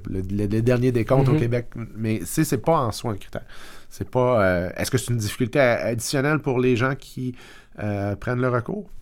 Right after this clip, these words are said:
Speaker 1: Peut-être. Est-ce que c'est un, un, un, un, une matière à se gratter un peu la tête pour un, un tribunal qui aurait, euh, pour la suite des choses, à gérer, euh, autant de réclamations ?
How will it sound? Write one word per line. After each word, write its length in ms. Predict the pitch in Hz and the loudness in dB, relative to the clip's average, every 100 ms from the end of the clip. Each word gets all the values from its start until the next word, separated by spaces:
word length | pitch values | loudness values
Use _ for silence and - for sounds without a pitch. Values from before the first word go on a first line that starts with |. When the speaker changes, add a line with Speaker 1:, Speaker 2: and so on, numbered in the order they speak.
| - | -10
Speaker 1:
Peut-être. 480 | - 85 - - - - - - - | -8 -4 -6 -8 -16 -20 -20 -20 -12
Est-ce 220 | - 90 - | -8 -8 -4
que 160 | 107 | -4
c'est 400 | 92 - 98 - | -2 -4 -6 -4
un, 380 | 104 101 101 101 | -2 0 -2 -2
un, 60 | - | -6
un, 520 | 92 98 98 92 95 90 | -6 -4 -4 -4 -6 -6
un, 960 | 85 82 69 57 60 64 - 64 110 | -8 -10 -10 -12 -12 -14 -14 -14 -12
une 80 | 110 | -4
matière 680 | 107 123 - 135 131 131 113 | 0 0 2 6 6 6 4
à 120 | 104 | 2
se 400 | - - 113 107 | 0 2 4 4
gratter 360 | 107 107 104 | 2 0 0
un 120 | 131 110 | 0 0
peu 120 | 123 | 0
la 160 | 113 | 0
tête 280 | 104 127 127 | 0 -2 -2
pour 320 | - 120 104 | -4 -4 0
un, 240 | 104 98 85 | 0 0 -2
un 80 | 104 | -4
tribunal 560 | 117 107 110 120 120 | -2 -2 0 0 -4
qui 180 | - 113 | -4 -2
aurait, 320 | 98 101 113 - - - - 98 | 0 0 -2 -4 -18 -18 -12 -8
euh, 220 | 98 95 | -4 -6
pour 220 | - 104 | -4 0
la 140 | 98 | 0
suite 180 | 92 113 | 0 -2
des 160 | 107 98 | 0 -2
choses, 260 | 117 117 | 0 -2
à 120 | 98 95 | 0 0
gérer, 580 | 98 95 87 98 101 - | 2 2 2 0 -2 -2
euh, 240 | 87 85 - | -4 -6 -6
autant 320 | 117 104 104 | -6 -4 -4
de 40 | 104 | -4
réclamations ? 540 | 95 101 101 95 135 | -4 -2 -2 -4 -6